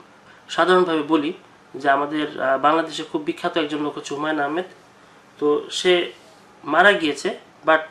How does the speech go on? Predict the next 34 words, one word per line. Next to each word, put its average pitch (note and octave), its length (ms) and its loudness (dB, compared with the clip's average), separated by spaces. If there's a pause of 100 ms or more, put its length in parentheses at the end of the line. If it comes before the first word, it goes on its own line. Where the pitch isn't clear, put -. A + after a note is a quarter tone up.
(160)
সে - 200 -4
খুবই A3+ 280 -8
সম্মানিত E3+ 480 -2
একজন C3+ 280 -6
ব্যক্তি C3 280 -6
আমাদের C3 260 -6
দেশে। C#3 300 -6 (440)
এখন F3 260 4 (140)
কোনো G3 160 0
ব্যক্তি G3 340 -6
গিয়ে E3+ 180 2
যদি D#3+ 240 -4 (280)
হুমায়ুন F3 220 2
আহমেদের E3 320 -2
নামে D3+ 240 0 (420)
কোনো D#3+ 140 -4 (100)
কুৎসা G3 320 -2
রটায় - 360 2 (960)
বা C3 340 0
সুনাম G3+ 400 2
নষ্ট D#3 220 -2
করে D3 240 -6 (500)
বা D3 160 0
এই E3 100 2
জাতীয় F3+ 280 0
কিছু - 220 -10
করে, C#3+ 240 -2 (680)
তাহলে D3 260 0 (880)
হুমায়ুন F#3 240 4
আহমেদ G#3 300 0 (220)
যদিও F#3+ 340 0
সে - 180 -4
জীবিত E3 300 -2
নাই, D3+ 300 0